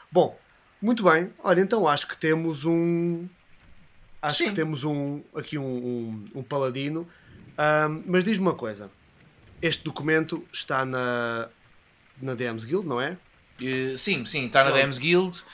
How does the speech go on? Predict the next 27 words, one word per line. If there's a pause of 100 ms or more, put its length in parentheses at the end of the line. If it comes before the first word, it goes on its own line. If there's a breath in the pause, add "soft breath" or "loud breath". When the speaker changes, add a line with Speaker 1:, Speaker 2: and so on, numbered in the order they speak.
(320 loud breath)
Speaker 2:
Ahm, (160)
eu,
pronto,
foi,
foi
bastante
trabalhoso, (140)
tem
muita
coisa.
Speaker 1:
Pois,
eu
sei
que
tiveste,
Speaker 2:
Eh,
Speaker 1:
estás
a
trabalhar
nisto
há
meses,
eu
Speaker 2:
sim,
Speaker 1:
lembro
disso.
Speaker 2:
e